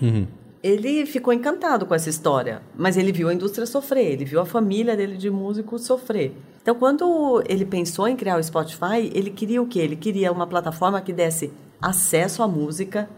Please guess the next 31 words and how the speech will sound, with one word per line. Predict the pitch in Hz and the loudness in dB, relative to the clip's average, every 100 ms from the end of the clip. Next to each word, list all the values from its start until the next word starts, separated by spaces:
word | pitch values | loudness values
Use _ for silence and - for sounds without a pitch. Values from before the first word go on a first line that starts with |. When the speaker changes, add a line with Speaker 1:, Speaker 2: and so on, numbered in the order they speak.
| - - | -20 -4
Speaker 2:
pra | 190 | 0
qualquer | 190 175 190 202 | 2 0 0 0
pessoa. | 247 240 143 139 165 202 - - - - | 0 0 -2 0 -2 -4 -14 -20 -20 -12
Então, | 151 151 160 175 | -8 -2 0 2
sempre | 165 - - 190 254 277 | 2 2 2 2 0 -2
essa | 262 226 | 0 0
visão | 196 180 170 170 170 170 | 0 -2 0 0 0 0
do | 160 165 | 0 0
gratuito, | 175 156 - 156 165 160 233 | -2 -4 -4 -4 -4 0 0
Speaker 1:
Hum. | |
Speaker 2:
muito | 180 185 190 | 2 2 0
forte, | 190 - 127 151 190 | -4 -4 -2 -4 -6
porque | - | -6
ele | 170 | -6
queria | - 170 160 | -4 -4 -2
dar | 208 190 | -2 -4
esse | 170 160 | -4 -6
acesso | 160 131 143 202 190 123 | -4 -6 -4 -8 -8 -2
Speaker 1:
Uhum. | 113 101 98 - | 0 0 -4 -4
Speaker 2:
a | 190 | -6
todas | 190 208 240 277 | 0 2 2 2
as | 247 170 | 0 0
músicas | 175 196 220 226 185 | -2 -2 -2 -2 0
existentes, | 180 175 - 147 160 170 240 - - - - | -2 -4 -4 -2 -2 -4 -8 -10 -18 -20 -8
através | 165 180 170 190 | 0 0 2 0
de | |
qualquer | 214 190 175 196 | 0 0 2 2
device, | 240 185 156 190 226 262 - - - | 0 0 -2 -2 -4 -6 -8 -16 -6
só | 226 | -2
que | 233 | 0
legalizado. | 233 233 233 240 233 180 170 135 | 2 2 2 2 2 0 -2 -6